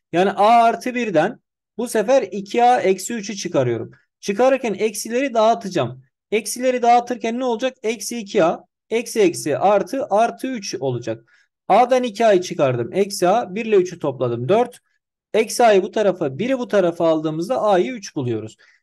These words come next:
Yani hangisinin büyük olduğunu bilmiyoruz. Öğrenci bazen diyor ki hocam, işte iki A eksi üç daha büyüktür.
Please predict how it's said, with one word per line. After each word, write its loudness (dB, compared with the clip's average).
Yani 2
hangisinin -8
büyük -8
olduğunu -4
bilmiyoruz. -4
Öğrenci 2
bazen 2
diyor -2
ki 0
hocam, 0
işte -2
iki 0
A 6
eksi -2
üç -4
daha 4
büyüktür. -2